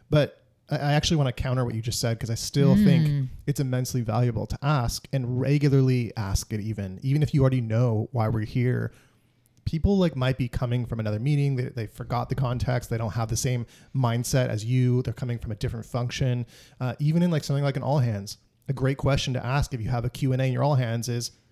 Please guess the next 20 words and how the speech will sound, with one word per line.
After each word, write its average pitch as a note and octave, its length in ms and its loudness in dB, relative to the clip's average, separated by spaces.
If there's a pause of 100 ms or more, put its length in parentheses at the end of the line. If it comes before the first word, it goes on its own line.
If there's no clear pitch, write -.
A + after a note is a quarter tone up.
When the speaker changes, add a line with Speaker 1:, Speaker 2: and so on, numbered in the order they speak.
(160)
Speaker 1:
"How A2+ 240 -6
do B2 60 -2
we C3 80 2
wanna B2+ 220 2
use A#2 200 -4
this C3+ 160 0
time?" D3+ 440 0 (440)
It's - 180 -2
okay D3+ 380 4
to C3+ 80 4
do C3+ 140 2
that C3 140 2
in A2 60 -4
my G#2 140 -4
mind. F#2+ 280 -10
It's, A#2 140 -10
it's E3 180 -4
a - 40 4
Speaker 2:
Mm. A#2 60 2
Speaker 1:
very C3+ 440 2